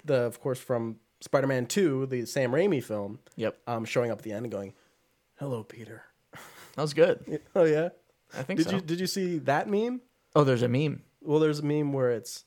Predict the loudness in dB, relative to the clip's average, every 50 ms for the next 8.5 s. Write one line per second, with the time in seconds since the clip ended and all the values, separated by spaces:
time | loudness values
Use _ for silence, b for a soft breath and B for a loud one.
0 | _ _ _ _ _ _ _ _ -10 -8 -8 -2 -2 -2 0 2 0 0 0 -2
1 | -2 -2 -4 -4 -4 -6 -8 -6 -4 -4 -4 -6 -10 -14 -18 _ _ _ _ _
2 | _ _ _ _ _ _ _ _ _ _ _ _ _ _ _ _ _ _ _ -18
3 | -10 -8 -8 -8 -8 -10 -14 -20 -20 _ _ _ _ _ _ _ _ -6 -6 -6
4 | -6 -6 -6 -4 -4 -4 -6 -6 -8 -8 -8 -6 -6 -6 -6 -8 -10 -12 -14 -16
5 | -18 -20 _ _ _ _ _ _ _ _ -6 -4 -4 -2 -4 -4 -4 -6 -8 -10
6 | -12 -16 -18 -20 _ _ _ _ _ _ _ _ _ _ _ _ _ -4 -2 -2
7 | -2 -6 -8 -12 -14 -16 -18 -20 _ _ _ _ _ _ _ _ 0 2 2 2
8 | 0 -2 -10 -14 -14 -14 -18 -20 _